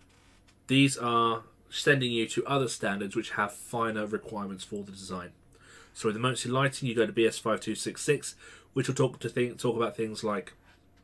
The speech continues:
uh, times, testing, lux levels, uh, passing width, um,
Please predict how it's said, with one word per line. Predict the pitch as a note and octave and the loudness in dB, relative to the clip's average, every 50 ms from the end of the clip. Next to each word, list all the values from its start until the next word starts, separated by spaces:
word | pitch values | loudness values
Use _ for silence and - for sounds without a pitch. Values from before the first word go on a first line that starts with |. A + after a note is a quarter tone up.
| - _ _ _ - - _ - | -20 _ _ _ -20 -20 _ -8
uh, | - G#2+ G2+ G2+ G2+ F#2+ - - | -6 -2 0 0 0 -2 -2 -4
times, | - - B2+ C3 C3 B2+ B2+ B2+ B2 - - - | -2 0 2 2 2 2 0 -2 -4 -4 -6 -6
testing, | - - - C3 B2 - - - B2 B2 A#2+ B2 A#2+ | -4 -2 -2 0 0 -2 -2 -2 -2 0 -2 -4 -6
lux | A#2 G#2 A2 A#2+ A#2+ G#2 - - B2+ | -4 -2 0 0 0 -2 -4 -4 -2
levels, | A#2+ A2+ A#2+ A#2 A#2 A#2 A#2 A2+ - - - - - - - - - - - - | 0 0 2 2 0 0 -2 -4 -6 -10 -10 -12 -18 -20 -20 -20 -20 -20 -12 -8
uh, | G2 F#2+ F#2 | -6 -6 -6
passing | - - - C#3 C3+ C3 C3 - C3+ B2 A#2 A#2+ B2 | -6 -6 -2 0 0 0 0 -2 -4 -6 -4 -2 0
width, | B2+ B2 - - - - - - - - - - - - - - - - | 0 0 0 -4 -8 -14 -20 -20 -20 -20 -20 -20 -20 -20 -20 -20 -14 -10
um, | F#2+ F#2+ F#2+ F#2+ F#2+ F#2 F#2 F#2 F2+ F#2 | -8 -6 -4 -4 -4 -6 -6 -8 -10 -12